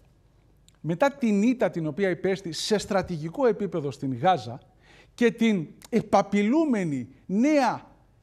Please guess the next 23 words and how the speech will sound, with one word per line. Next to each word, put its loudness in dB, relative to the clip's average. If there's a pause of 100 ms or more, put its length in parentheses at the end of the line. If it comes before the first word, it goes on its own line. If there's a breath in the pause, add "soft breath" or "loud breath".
(100)
ήττα 2
σε 2
στρατηγικό -2
επίπεδο -2
στο -2
Λίβανο, 0 (120)
εάν 2
και 0
εφόσον -2
το -2
Ισραήλ 0
αποφασίσει -6
να -2
εισβάλλει, -2 (760 soft breath)
και -2
όταν 2
λέμε 0
το 2
Ισραήλ 2
αποφασίσει -4
να 0
εισβάλλει, 0
σημαίνει -4